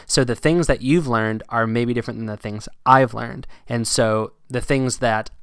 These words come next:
I didn't employ when I was a new fly fisher are things that you might still need to employ.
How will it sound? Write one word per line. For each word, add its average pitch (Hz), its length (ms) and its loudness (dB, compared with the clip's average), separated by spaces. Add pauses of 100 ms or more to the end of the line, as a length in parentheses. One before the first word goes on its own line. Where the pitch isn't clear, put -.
(140)
I 135 500 2 (340)
didn't 147 400 2
employ 123 760 -2
when 117 140 -4
I 113 160 -6
was 113 100 -6
a 107 80 -8
new 135 240 2
fly 104 240 -4
fisher 113 460 -6
are 117 100 -2
things 139 520 0
that 113 220 -2
you 131 220 2
might 127 260 2
still - 220 -2
need 147 220 2
to - 100 -2
employ. 117 480 -8